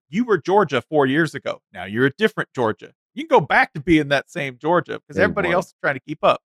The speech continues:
Speaker 2: They won back-to-back national championships with Stetson Bennett as a quarterback.
Speaker 1: Oh, they could, they're gonna win a few more. Yeah.
Speaker 2: Oh,
Speaker 1: Although,
Speaker 2: man.
Speaker 1: I, no, no, I'm a Stetson Bennett respecter. I'm just gonna say this,
Speaker 2: Oh,
Speaker 1: okay?
Speaker 2: no, I'm a, I'm a respecter too.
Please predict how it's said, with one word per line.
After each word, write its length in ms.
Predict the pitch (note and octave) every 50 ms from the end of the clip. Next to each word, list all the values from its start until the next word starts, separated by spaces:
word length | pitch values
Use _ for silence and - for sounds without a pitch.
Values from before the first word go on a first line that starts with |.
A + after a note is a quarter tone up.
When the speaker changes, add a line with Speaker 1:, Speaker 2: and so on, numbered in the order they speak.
| _ _ _
Speaker 2:
They 140 | G2 G#2 G#2
won 260 | F#2 F#2 F#2 E2+ D#2 -
back-to-back 540 | - F2 E2 D#2+ _ D2+ C#2+ D#2+ D#2+ D2+ D2 D2+
national 320 | D#2 D2+ C#2+ _ _ C#2 _ -
championships 380 | D#2+ C#2 C2 B1+ C2 _ _
with 240 | D2 C#2 _ _ _ _
Stetson 280 | - C#2+ C2 - _ B1 A#1
Bennett 200 | C#2 C#2 C2+ A#1 G#1+
as 60 | A#1
a 180 | _ _ _ _
quarterback. 380 | C#2+ C2+ C2+ A#1 _ _ G1+ _ _ _ _ _ _ _ _ -
Speaker 1:
Oh, 80 | A2 G#2+
they 140 | A2+ A2+
could, 120 | G#2 - A2
they're 120 | A2 G#2+
gonna 120 | G#2 G#2 F2+
win 100 | F2+ F2
a 20 |
few 180 | _ _ F2 E2 E2+
more. 100 | F2 _ _ _ _ _ _ _ _ _ _ -
Yeah. 160 | G#2+ G#2 F#2+ - _ _ _ _ _ _ _ _ _ _ _ _ _ _ _ _ _ _ _ _ _ _ _ _ _ _ _ -
Speaker 2:
Oh, 100 | D#3+ -
Speaker 1:
Although, 300 | G#3+ C4 C4 A#3 F3+ C#3+
Speaker 2:
man. 80 | A2 - _ _ _ _ _ _ -
Speaker 1:
I, 60 | E3
no, 140 | F#3 G3+ G3+
no, 200 | G3+ F#3 C#3 A2+ _ -
I'm 100 | D#3 F#3
a 40 |
Stetson 280 | F#3+ - A3 G#3 - G3
Bennett 220 | E3+ F#3 F3 D#3+
respecter. 460 | - B2+ - - E3 D#3+ - - G#2+ G#2+
I'm 80 | B2
just 120 | B2+ - -
gonna 120 | F#3+ D#3
say 200 | - - D#3+ C3+
this, 200 | A#2+ A2+ G#2 - -
Speaker 2:
Oh, 100 | - B3
Speaker 1:
okay? 80 | C#4 C#4+
Speaker 2:
no, 60 | C4
I'm 180 | A3 A3 C4 D#4+
a, 100 | D#4+ C4 -
I'm 180 | - A3+ C#4+ D#4+
a 60 | D4
respecter 540 | D4 C4+ - - - - A#3 A3+ - - G3+
too. 340 | E3 - A3+ B3 A#3 D3+